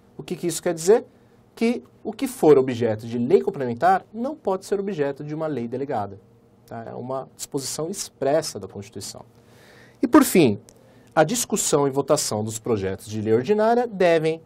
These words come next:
obrigatoriamente, ter início na Câmara dos Deputados.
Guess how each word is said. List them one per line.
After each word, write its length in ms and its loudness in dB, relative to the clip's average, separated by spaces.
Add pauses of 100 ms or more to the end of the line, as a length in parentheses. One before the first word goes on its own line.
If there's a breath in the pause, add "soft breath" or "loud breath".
(420)
obrigatoriamente, 1200 4 (420 soft breath)
ter 160 8
início 420 0
na 120 -4
Câmara 340 -4
dos 80 -12
Deputados. 680 -10